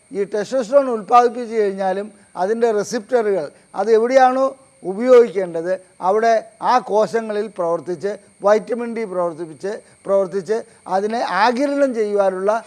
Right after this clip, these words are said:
കഴിവുണ്ട് അതിന്. അപ്പോൾ വൈറ്റമിൻ ഡി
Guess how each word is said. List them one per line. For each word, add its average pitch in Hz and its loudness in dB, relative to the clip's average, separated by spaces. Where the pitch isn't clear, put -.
കഴിവുണ്ട് 220 2
അതിന്. 123 -14
അപ്പോൾ 226 2
വൈറ്റമിൻ 262 2
ഡി 294 2